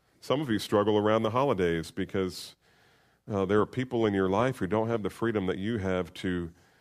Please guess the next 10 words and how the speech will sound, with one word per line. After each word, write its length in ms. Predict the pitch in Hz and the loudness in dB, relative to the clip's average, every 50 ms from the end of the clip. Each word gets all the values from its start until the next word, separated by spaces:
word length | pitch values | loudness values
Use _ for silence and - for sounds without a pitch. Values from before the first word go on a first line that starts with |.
| _ _ _ _ _ _ _ - 135 | _ _ _ _ _ _ _ -10 -6
um, 380 | 98 92 90 87 82 85 85 85 _ _ _ _ _ _ _ _ _ _ - - _ _ _ _ _ - | -2 -2 -2 -2 -4 -6 -10 -12 _ _ _ _ _ _ _ _ _ _ -20 -20 _ _ _ _ _ 0
to 120 | 113 117 | 2 2
engage 300 | 104 95 107 113 120 107 | 2 4 4 2 2 2
in 80 | 110 98 | 0 0
holiday 420 | 104 113 117 120 120 110 120 120 | 0 2 2 2 2 2 2 0
traditions 600 | 117 - 123 113 127 127 - - 92 87 87 - | 0 -2 -4 -2 -2 -4 -4 -4 -4 -4 -4 -4
the 100 | - 92 | -4 -2
way 160 | 92 92 95 | 0 0 0
you 180 | 95 98 101 104 | 0 -2 -2 -2
enjoy. 500 | 104 98 90 113 120 117 92 82 73 | -2 -4 -2 -2 -2 -2 -2 -4 -6